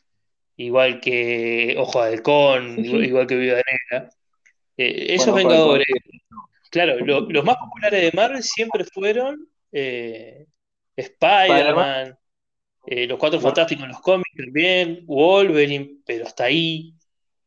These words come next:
Speaker 1: Pero Iron Man era de segundo orden,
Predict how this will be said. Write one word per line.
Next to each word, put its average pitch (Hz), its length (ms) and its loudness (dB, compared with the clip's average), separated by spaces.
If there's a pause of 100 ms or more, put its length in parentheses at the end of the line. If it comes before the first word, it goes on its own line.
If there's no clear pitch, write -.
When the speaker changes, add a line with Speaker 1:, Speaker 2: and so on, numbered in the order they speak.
(540)
Speaker 1:
Pero 113 760 -2 (880)
Iron 269 200 0
Man 247 180 0
era 208 260 4
de 160 100 0
segundo 156 580 2
orden, 117 240 -2